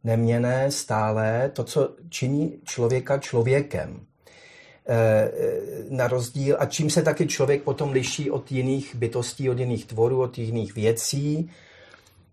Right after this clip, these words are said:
Eh, a to je potom výbavou té jeho přirozenosti.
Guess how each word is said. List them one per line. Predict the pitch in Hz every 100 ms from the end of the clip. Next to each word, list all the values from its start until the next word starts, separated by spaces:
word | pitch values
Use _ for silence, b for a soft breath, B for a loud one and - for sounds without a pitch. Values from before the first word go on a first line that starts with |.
| _ -
Eh, | 120 117 113
a | - 120 - _ _ -
to | 143
je | 165
potom | 160 135 127
výbavou | 113 110 110 104 98
té | 110 104
jeho | 98 107
přirozenosti. | - 101 101 104 98 98 - 95 87